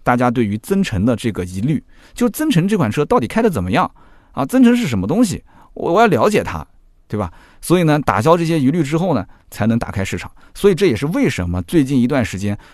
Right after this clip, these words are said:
大量的自媒体人都在去测这款车，对不对？因为二零一九年的四季度是理想 ONE 的一个交付的一个时间点，所以呢，这些媒体人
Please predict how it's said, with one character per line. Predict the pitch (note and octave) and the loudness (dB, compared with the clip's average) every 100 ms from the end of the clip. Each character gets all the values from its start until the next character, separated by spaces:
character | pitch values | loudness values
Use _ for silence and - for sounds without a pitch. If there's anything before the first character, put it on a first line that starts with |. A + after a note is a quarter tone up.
| _ | _
大 | D#3 C#3+ A2+ | 0 2 2
量 | A#2+ A2+ | 2 0
的 | G2 F2 | -2 -4
自 | A#2 | -2
媒 | A2 | -2
体 | G#2 F2+ | -2 -6
人 | F2+ - - _ - | -8 -10 -18 _ -2
都 | F3+ | 0
在 | F3+ E3 C3 | 2 0 0
去 | B2+ | -2
测 | - - B2+ | -4 -2 0
这 | A#2 | -2
款 | G2+ F2 | -6 -6
车， | - F2+ - - | -6 -8 -8 -6
对 | |
不 | G#2+ | -2
对？ | A2 G2 - _ | 0 -2 -6 _
因 | - C#3+ | -2 2
为 | C3+ | 2
二 | - D#3 | 2 0
零 | D3+ D#3+ | 0 -4
一 | |
九 | C#3 G2+ | -4 -4
年 | F#2 A#2 | -2 -2
的 | |
四 | B2 D#3 | -2 -4
季 | A2+ | -4
度 | G#2 F2+ | -4 -6
是 | - G#2+ G2 F#2 E2+ | -6 -4 -4 -4 -6
理 | F2 A#2+ | -2 -2
想 | F#2 F#2 | -2 0
ONE | A#2+ G2+ | 0 0
的 | |
一 | F#2 | -2
个 | G#2 G2+ | -2 -4
交 | - C3+ | 0 0
付 | C3 B2+ | 0 -4
的 | G2 F#2 | -4 -6
一 | F#2 | -6
个 | G2 F2+ | -6 -6
时 | - | -6
间 | G2+ A#2 | -2 0
点， | F#2 - - - | -2 -10 -20 -16
所 | - E3+ | -4 -2
以 | F3 | 0
呢， | D3 | -2
这 | F3+ | -2
些 | E3+ | -2
媒 | E3 E3+ | -2 -2
体 | C#3 | -2
人 | A2+ C3+ | 0 -2